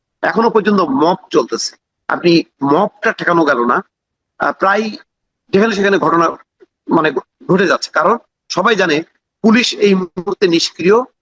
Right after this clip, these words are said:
তারা কোনো রকম দায়সারা গোছের কাজ সারতেছে। এটাকে ঠে-, মানে সামাল দেওয়ার জন্য আপনার আর্মি লাগবে। তাহলে কত আর্মি আছে? তিনশো আসনের নির্বাচন, আপনি কয়টা কেন্দ্র আপনি পাহারা দেবেন? এইটা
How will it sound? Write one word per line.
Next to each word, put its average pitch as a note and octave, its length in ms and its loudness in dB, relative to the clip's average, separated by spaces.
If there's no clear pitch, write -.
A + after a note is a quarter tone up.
তারা F3 160 -2
কোনো G#3 220 2
রকম G3 300 0
দায়সারা D#3 340 -2
গোছের C#3+ 240 -2
কাজ - 420 -8
সারতেছে। - 460 -10
এটাকে A3 300 0
ঠে-, - 280 -4
মানে E3+ 240 0
সামাল G3+ 340 0
দেওয়ার G#3 220 2
জন্য E3+ 180 -4
আপনার D3+ 320 -2
আর্মি C#3+ 300 0
লাগবে। - 280 -6
তাহলে F#3 400 2
কত G#3+ 180 0
আর্মি A#3 420 2
আছে? - 220 -6
তিনশো G#3+ 380 2
আসনের G3+ 340 0
নির্বাচন, D#3 400 0
আপনি - 200 -4
কয়টা G#3+ 340 0
কেন্দ্র G3+ 500 0
আপনি F#3 340 0
পাহারা F3+ 260 0
দেবেন? A2+ 200 -6
এইটা G#3 420 0